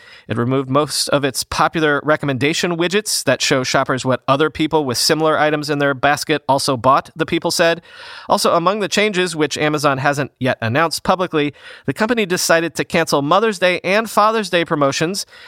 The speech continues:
typically visible on the site to encourage spending. Its annual July shopping extravaganza, Prime Day, has been pushed back indefinitely, and Amazon has scaled back coupons that encourage shoppers to fill their carts.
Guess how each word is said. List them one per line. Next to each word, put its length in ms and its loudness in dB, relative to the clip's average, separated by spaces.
typically 440 -2
visible 400 0
on 140 2
the 100 -2
site 280 0
to 120 -2
encourage 400 -2
spending. 520 0
Its 160 -4
annual 560 -2
July 540 4
shopping 400 0
extravaganza, 760 2
Prime 400 0
Day, 360 2
has 160 0
been 160 -2
pushed 240 -2
back 240 0
indefinitely, 760 0
and 220 0
Amazon 400 0
has 180 -2
scaled 320 0
back 380 0
coupons 500 2
that 220 2
encourage 360 0
shoppers 380 0
to 100 -4
fill 200 -2
their 140 -2
carts. 460 -2